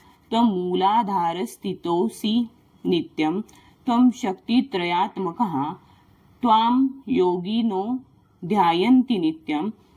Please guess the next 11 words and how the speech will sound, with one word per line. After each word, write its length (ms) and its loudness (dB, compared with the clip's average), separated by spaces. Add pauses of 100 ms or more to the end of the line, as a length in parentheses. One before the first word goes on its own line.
(280)
त्वं 260 4
ब्रह्मास्त्वं 1120 -2
विष्णुस्त्वं 2000 -4
रुद्रं, 680 -2 (380)
त्वं 400 2 (240)
इन्द्रं, 600 0 (1300)
त्वं 400 2
अग्निस्त्वं 1300 0
वायुस्त्वं 1600 0
सूर्यस्त्वं 1500 -2 (440)
चन्द्रमास्त्वं 1700 -2